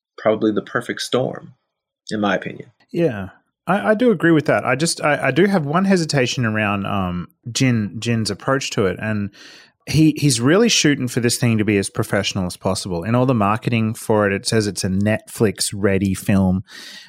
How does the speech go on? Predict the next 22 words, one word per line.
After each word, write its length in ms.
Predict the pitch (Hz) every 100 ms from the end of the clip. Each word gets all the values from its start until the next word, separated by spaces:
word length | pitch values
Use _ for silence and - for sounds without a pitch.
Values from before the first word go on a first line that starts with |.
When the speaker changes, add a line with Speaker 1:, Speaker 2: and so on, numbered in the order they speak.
| _ -
Speaker 2:
Obviously, 500 | 131 143 131 117 110
he 140 | 120
wants 260 | 113 104 -
this 220 | 120 -
to 120 | -
be 140 | 98
really 400 | 95 104 107 98
big, 380 | 87 95 90 87
and 100 | 101
it's 180 | 95 -
so 280 | - 156 160
professionally 760 | - 104 - 107 98 - 90
shot, 380 | 90 - 107 82 -
it 100 | 98
absolutely 600 | 110 107 - 101 95 95
has 200 | 98 92
a 40 | 87
chance 420 | - 98 85 -
to 100 | 95
be 260 | 85 113 139
that 240 | 87 -
big. 300 | - -